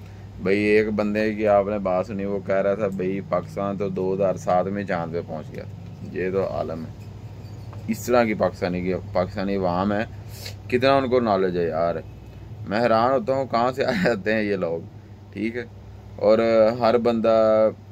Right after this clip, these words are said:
भाई अगर कोई भी छोटे से छोटा incident अगर पाकिस्तान में होता है तो लोग कहते हैं, "जी अमेरिका करा रहा है, ये India करा रहा है।" ठीक है। और शायद India में भी ऐसा हो कि कोई भी incident हो और ज़्यादातर जो भी, अ,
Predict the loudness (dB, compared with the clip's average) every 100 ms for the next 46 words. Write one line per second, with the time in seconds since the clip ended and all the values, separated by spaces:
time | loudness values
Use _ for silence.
0 | -14 -6 -2 0 0 0 0 0 0 0
1 | 0 -2 -6 -16 0 2 2 0 -2 -2
2 | -2 -4 -4 -2 0 -2 -6 -6 -2 -2
3 | -2 -2 -4 -6 -6 -6 -6 -8 -6 -6
4 | -4 -4 -4 -4 -4 -4 -4 -6 -6 -4
5 | -6 -6 -8 -6 -6 -4 -6 -6 -8 -6
6 | -8 -8 -8 -8 -10 -8 -8 -8 -14 -16
7 | -18 -16 -14 -14 -14 -14 -14 -14 -14 -14
8 | -14 -12 -12 -12 -12 -12 -10 -2 0 4
9 | 4 4 2 4 6 6 4 0 2 0
10 | 0 2 2 2 0 0 0 0 0 0
11 | -2 -6 -4 0 0 -2 -4 -4 -4 -2
12 | -2 -2 -2 -2 -4 -6 -10 -14 -14 -14
13 | -14 -4 2 2 2 0 0 -2 -2 -2
14 | -2 -4 -4 -6